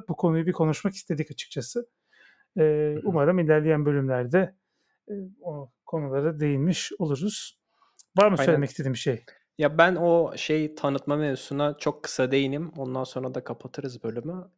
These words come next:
Speaker 2: Ben o konuda şunu düşünüyorum. Yani bir kişiyi davet ediyorsak, e, bizim belirli bir nedenimiz var o kişiyi davet etmemiz. Yani
Speaker 1: Hı hı.
Speaker 2: biz hani böyle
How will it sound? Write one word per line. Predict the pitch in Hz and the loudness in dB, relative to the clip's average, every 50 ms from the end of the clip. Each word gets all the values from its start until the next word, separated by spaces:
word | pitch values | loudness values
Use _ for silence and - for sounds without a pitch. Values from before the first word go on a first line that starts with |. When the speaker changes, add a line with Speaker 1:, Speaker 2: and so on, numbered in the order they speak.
| _ | _
Speaker 2:
Ben | - 147 143 156 165 160 165 - - _ _ _ _ _ _ _ _ - | -6 2 2 4 4 2 -2 -4 -8 _ _ _ _ _ _ _ _ 0
o | 147 151 | 0 0
konuda | 151 - 151 151 147 147 156 | 2 0 0 0 0 0 -2
şunu | 151 - 147 151 165 | -2 -2 -4 -4 -4
düşünüyorum. | 165 151 - - - 120 120 131 165 175 165 143 | -4 -6 -10 -8 -8 -6 -4 -4 -4 -6 -2 0
Yani | 139 123 135 135 139 131 135 170 147 | 0 2 2 0 -2 -4 -6 -8 -10
bir | 160 - | -10 -6
kişiyi | - - - - 160 156 | -6 -6 -2 -2 2 6
davet | 156 147 151 156 160 156 - | 6 6 6 4 2 -2 -4
ediyorsak, | 156 151 - 180 151 - - - 160 185 - - - _ _ _ _ _ _ _ _ _ _ - 131 | -6 -2 0 -2 -2 -2 -2 -4 -4 -4 -4 -16 -20 _ _ _ _ _ _ _ _ _ _ -4 0
e, | 123 123 127 123 123 123 120 120 - - - _ _ - | 2 4 6 6 6 4 4 2 0 -6 -14 _ _ -20
bizim | 151 135 135 135 131 151 156 151 147 156 - - 147 | -18 -14 -10 -4 0 0 0 0 0 -6 -8 0 4
belirli | 139 139 139 143 151 147 | 4 6 6 6 4 4
bir | 143 139 | 4 2
nedenimiz | 135 127 135 131 127 131 135 139 131 - - | 4 4 4 4 4 2 0 -2 -2 -2 -2
var | 113 110 | -2 -2
o | 113 110 | -2 -6
kişiyi | - - - - - 120 120 | -8 -10 -10 -10 -10 -8 -6
davet | 120 117 113 113 110 - - | -4 -4 -4 -4 -8 -10 -14
etmemiz. | - - - 123 135 131 - | -16 -14 -14 -14 -12 -6 0
Yani | 139 127 127 127 | 4 4 4 4
Speaker 1:
Hı | |
hı. | 127 | 2
Speaker 2:
biz | - - - - - | -2 -4 -6 -2 -2
hani | 139 135 131 127 | -2 0 0 -2
böyle | 131 131 127 131 131 131 131 | 0 0 0 2 0 0 0